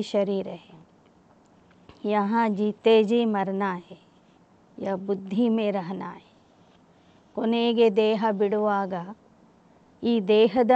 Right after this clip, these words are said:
ಮೇಲೇನೂ ಮೋಹ ಅಥವಾ ಪ್ರೀತಿ ಇರಬಾರದು. ಇದು ಕೊಳಕಾದ ಶರೀರ. ಇದನ್ನ ನಾವು ಈಗದಿಂದಲೇ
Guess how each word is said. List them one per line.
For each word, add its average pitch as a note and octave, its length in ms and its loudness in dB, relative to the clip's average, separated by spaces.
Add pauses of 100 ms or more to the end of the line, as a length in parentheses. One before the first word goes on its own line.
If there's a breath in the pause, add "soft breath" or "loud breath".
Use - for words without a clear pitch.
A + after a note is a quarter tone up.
(140)
ಮೇಲೇನೂ A3 500 -2 (1040)
ಮೋಹ G#3+ 340 0 (200)
ಅಥವಾ G#3+ 340 -2 (160)
ಪ್ರೀತಿ G#3 440 -4 (760)
ಇರಬಾರದು. G3+ 720 -2 (1300)
ಇದು A3+ 240 0 (180)
ಕೊಳಕಾದ A3 640 2 (160)
ಶರೀರ. F#3+ 360 -2 (1120)
ಇದನ್ನ G3 400 -2 (220)
ನಾವು F3+ 260 -2 (880)
ಈಗದಿಂದಲೇ A3+ 880 2